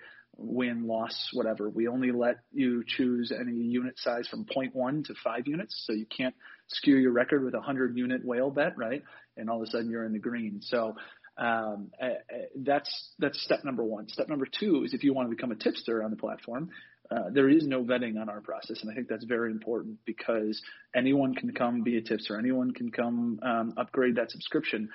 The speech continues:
but the vetting is actually going to happen by the consumers. So they're gonna look at your profile and see if you're a winner or a loser. We provide all of the stats of every game category. So I'm a huge White Sox fan. If I,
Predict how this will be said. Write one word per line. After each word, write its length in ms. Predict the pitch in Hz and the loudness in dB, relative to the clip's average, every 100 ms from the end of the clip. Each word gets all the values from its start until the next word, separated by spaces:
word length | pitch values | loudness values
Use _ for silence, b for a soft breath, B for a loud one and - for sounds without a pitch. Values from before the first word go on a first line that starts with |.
| B B - | B B 2
but 180 | 98 | 2
the 60 | 110 | 2
vetting 540 | 110 131 156 131 120 117 - - | 2 4 4 2 -4 -8 -14 -6
is 160 | 127 123 | -2 -2
actually 280 | 123 127 | -2 -4
going 200 | 117 120 | -4 -4
to 60 | 110 | -6
happen 440 | 104 120 127 117 - | -6 -4 -4 -4 -4
by 300 | - 110 117 117 | -4 -2 -2 -2
the 80 | |
consumers. 680 | 113 110 - 123 107 - - - | -4 -8 -6 -4 -6 -8 -10 -6
So 340 | - 110 107 B B - | -2 -2 -2 B B 4
they're 140 | 135 | 4
gonna 200 | 135 117 | 4 4
look 180 | 131 135 | 2 4
at 100 | 123 | 0
your 180 | 127 107 | -2 -6
profile 680 | - 104 - 110 117 127 127 | -6 -8 -6 -4 -2 -4 -4
and 140 | 117 | -8
see 180 | - 127 | -2 -2
if 120 | 120 | 0
you're 160 | 127 117 | -2 -2
a 60 | |
winner 360 | 113 113 117 117 | -4 -6 -6 -4
or 0 | |
a 60 | 117 | -6
loser. 380 | 110 113 127 117 | -6 -6 -4 2
We 180 | 127 | 4
provide 420 | 147 139 127 123 120 | 4 4 2 2 2
all 340 | 120 135 147 | 2 4 4
of 80 | 127 | 2
the 80 | 127 | -4
stats 560 | - - 135 123 - - B B B | -10 -2 0 0 -6 -14 B B B
of 140 | 127 110 | -8 -2
every 320 | 127 131 139 | 0 2 2
game 260 | 123 127 131 | 0 -4 -2
category. 380 | 120 110 120 | -2 -2 -4
So 120 | 120 113 | -6 -6
I'm 120 | 120 | -4
a 40 | |
huge 160 | 110 113 | -4 -2
White 160 | 110 110 | -4 -8
Sox 180 | 104 - | -10 -12
fan. 140 | 110 | -12
If 80 | 110 | -6
I, 80 | 117 | -4